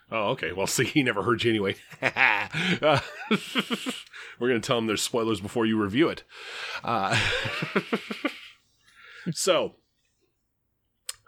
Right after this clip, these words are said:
again, last chance. Turn back now. We warned you.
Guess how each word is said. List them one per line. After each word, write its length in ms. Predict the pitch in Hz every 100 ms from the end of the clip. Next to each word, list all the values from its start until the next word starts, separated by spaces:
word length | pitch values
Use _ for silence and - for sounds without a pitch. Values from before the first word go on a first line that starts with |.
| - _ -
again, 520 | 123 131 127 95 80 - _ -
last 440 | 98 104 113 -
chance. 540 | - 156 151 143 - - _ _ -
Turn 280 | 104 98
back 320 | 92 104 101 113
now. 440 | 110 110 107 104 - -
We 200 | 95 107
warned 580 | 104 87 95 90 87 82
you. 340 | 71 60 58